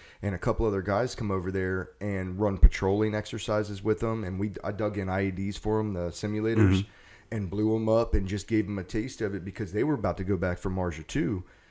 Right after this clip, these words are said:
Speaker 1: And he knew what the guys did when we were there, so he
Speaker 2: Right.
Speaker 1: didn't want his arty guys, like, not being spun up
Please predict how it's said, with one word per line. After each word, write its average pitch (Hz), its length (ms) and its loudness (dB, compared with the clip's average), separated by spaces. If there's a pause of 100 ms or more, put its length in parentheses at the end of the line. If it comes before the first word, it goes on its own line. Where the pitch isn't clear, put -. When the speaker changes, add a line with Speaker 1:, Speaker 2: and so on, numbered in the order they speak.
(240)
Speaker 1:
And 95 160 -2
he 120 160 2
knew 120 300 6
what 98 520 2
the 113 100 0
guys 98 300 2
did 107 200 4
when 98 120 0
we 113 120 4
were 135 140 4
there, 90 220 2
so 95 160 0
he 90 80 2
Speaker 2:
Right. 139 160 2
Speaker 1:
didn't 110 260 4
want 104 200 -2
his 107 200 2
arty 113 280 4
guys, 87 420 0
like, 87 180 -2
not 95 320 0
being 95 380 0
spun 95 420 4
up 113 380 2